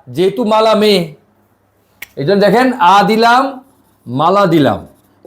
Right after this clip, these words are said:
এ দিলাম, তাই কারো আর রাখতে পারলাম না। কারা? আমালা এ কারা? এ বহুবচন করেন।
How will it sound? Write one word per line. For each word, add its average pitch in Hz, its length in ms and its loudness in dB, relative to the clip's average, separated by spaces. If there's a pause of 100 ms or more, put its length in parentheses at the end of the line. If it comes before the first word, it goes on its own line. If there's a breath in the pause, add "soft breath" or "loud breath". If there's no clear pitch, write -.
(140)
এ 185 220 6
দিলাম, 208 380 0
তাই 190 280 -2
কারো 202 320 2
আর 233 140 2
রাখতে 190 240 -2
পারলাম 151 340 0
না। 190 220 0
কারা? 208 680 0 (720)
আমালা 190 500 2
এ 220 120 2
কারা? 214 560 0 (1500 soft breath)
এ 175 80 4
বহুবচন 220 420 2
করেন। 151 280 0